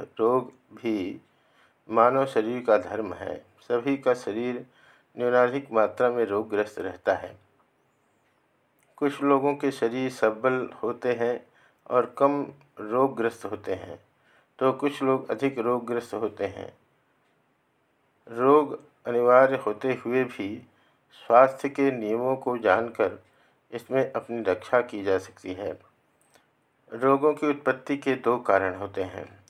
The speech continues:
एक बाह्य और दूसरा आंतरिक। हमारे चारों ओर के वातावरण में रोगों के असंख्य कीटाणुओं के रहने पर भी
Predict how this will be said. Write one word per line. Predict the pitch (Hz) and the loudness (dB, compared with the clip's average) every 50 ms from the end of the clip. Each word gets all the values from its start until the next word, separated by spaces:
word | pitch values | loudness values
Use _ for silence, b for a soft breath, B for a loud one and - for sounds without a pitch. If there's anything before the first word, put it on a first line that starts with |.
| _ - 113 | _ -8 -8
एक | 117 110 101 90 | -8 -8 -4 2
बाह्य | 98 101 123 135 135 139 | 4 6 6 6 4 0
और | - - 117 107 | -2 -2 -4 -4
दूसरा | 90 98 110 110 - - 123 | -4 -6 -10 -8 -2 0 0
आंतरिक। | - - - 107 90 85 - - 92 98 95 - - _ b b b b b b b b b b | 0 0 -2 -6 -6 -4 -4 -4 -4 -4 -6 -12 -18 _ b b b b b b b b b b
हमारे | - 117 131 135 139 139 139 | -4 2 4 4 4 4 2
चारों | - 131 123 127 135 139 - | 4 6 6 6 6 4 -2
ओर | 120 131 127 | -2 -6 -6
के | - - | -4 -2
वातावरण | 127 120 107 98 95 - 127 120 120 123 | 2 4 4 4 4 4 2 2 2 0
में | 123 120 117 | 0 0 0
रोगों | 107 107 107 110 117 120 117 | 0 -2 -4 -2 -2 -4 -4
के | - 117 110 120 110 78 - _ _ b b b b b b b b b b _ _ _ _ _ - - | -2 -2 -2 -2 -2 -6 -10 _ _ b b b b b b b b b b _ _ _ _ _ -8 -6
असंख्य | 127 131 - 143 151 143 - 143 | -2 2 2 2 2 2 -2 -4
कीटाणुओं | 139 139 - - - 113 107 110 117 123 127 131 | -6 -6 -6 2 4 4 4 4 2 0 -2 -2
के | 131 - 131 120 | -2 -2 -2 -2
रहने | 110 104 101 95 120 127 123 | 0 0 -2 -2 -2 -4 -4
पर | 127 - 107 110 120 | 0 0 0 0 0
भी | 113 - 117 101 101 107 - | -2 -4 -4 -4 -4 -6 -10